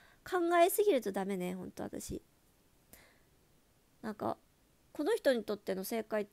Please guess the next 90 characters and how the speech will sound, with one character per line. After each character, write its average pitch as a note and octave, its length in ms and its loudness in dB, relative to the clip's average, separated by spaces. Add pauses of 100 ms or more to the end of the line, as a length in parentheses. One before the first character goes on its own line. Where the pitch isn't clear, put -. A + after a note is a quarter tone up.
(160)
て G#3 120 -2
ど A#3+ 260 0
う G3 40 -4
動 F#3 120 -2
い F3 60 -4
た G3+ 120 -6
ら G2 100 -4
い - 60 -8
い - 40 -12
ん - 40 -14
だ - 100 -10
ろ - 80 -10
う - 80 -18
と - 80 -18
か - 300 -10
い F#3 100 -6
う F3+ 160 -6
の F3+ 140 -8
を G#3+ 500 -2
考 - 140 -12 (180)
え G3 80 0
な F#3+ 100 -4
が - 100 -6
ら G#3 100 -6
動 - 160 -10
い - 40 -10
ち - 160 -14
ゃ - 40 -12
う。 - 80 -16 (840)
か G#3 120 -4
ら、 G3+ 280 4 (560)
な A3 100 -2
ん - 20 -2
か F#3+ 100 -10
結 A#3 160 2
構 G3+ 100 2
お A#3+ 80 6
芝 D4 280 6
居 G#3 60 2
の F#3 40 -4
時 F3+ 180 -10
と F#3 100 -8
か F#3 120 -8
も、 F#3+ 340 -2 (800)
な A#3 80 -2
ん - 20 0
か G#3 200 4
パ D4+ 160 0
タ F#4+ 200 10
ー E4+ 40 4
ン C#4+ 40 2
が A3 120 4
何 A#3 180 0
個 - 80 -12
か F#3 140 -6
あ - 20 -2
っ F#3 40 -4
て F3+ 120 -6
ど G#3+ 100 0
れ A#3+ 100 2
が F#3+ 100 0
正 F3 200 -6
解 F3+ 180 -4
っ F3 40 -8
て - 100 -10
い E3+ 40 -10
つ - 140 -16
も - 120 -10
思 - 120 -14
っ - 20 -14 (120)
ち - 100 -16
ゃ - 20 -14
っ - 40 -18 (120)
て。 - 180 -20 (2000)
そ - 120 -4
れ A3+ 140 4
が G#3+ 100 6
良 A3 100 6
く G#3 140 0
な G3 180 2
い F#3 60 -4
こ G3+ 140 -4
と F#3+ 100 -2
は F3+ 200 0
分 - 60 -10
か - 80 -2
っ G3 40 -2
て - 160 -4
お F3+ 120 0
る。 - 160 -8